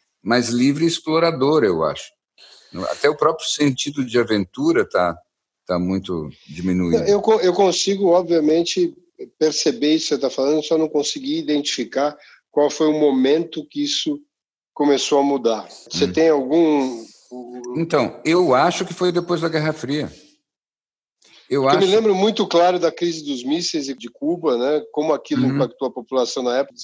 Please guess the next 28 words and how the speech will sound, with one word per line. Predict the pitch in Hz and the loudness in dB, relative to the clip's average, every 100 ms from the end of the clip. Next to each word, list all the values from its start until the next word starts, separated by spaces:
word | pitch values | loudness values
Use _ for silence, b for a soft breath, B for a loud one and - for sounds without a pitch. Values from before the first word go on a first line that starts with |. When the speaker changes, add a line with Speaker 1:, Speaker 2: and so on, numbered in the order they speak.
| - | -6
Speaker 2:
Foi | - 160 | 0 2
a | |
primeira | 160 156 180 170 | 2 2 4 4
vez | 165 | 2
depois | 143 135 151 139 | 2 0 0 2
da | |
Segunda | 127 127 127 131 135 | 0 0 0 2 2
Guerra, | 131 151 151 123 | 2 2 2 0
ou | 117 120 | -4 -6
depois | 113 - 123 123 107 | -8 -10 -8 -6 -8
das | 104 120 110 | -8 -8 -8
bombas, | 107 131 139 123 110 | -2 0 4 2 2
né, | 123 120 | 2 0
de | 113 | 0
Hiroshima | 110 107 - 117 | -4 -4 -4 -2
e | |
Nagasaki, | 120 120 123 123 139 - | 0 0 0 0 -2 -2
que | 156 | 0
houve | 143 | 2
uma | 151 151 | 2 2
percepção | 151 147 - 147 - 143 143 | 2 -2 -2 -4 -2 -2 -2
de | |
que | - 165 | -2 0
realmente | 143 139 135 151 | 2 2 0 0
o | |
mundo | 131 127 131 | 0 0 0
poderia | 143 135 131 | -2 0 2
acabar. | 131 151 123 107 | 2 0 0 -4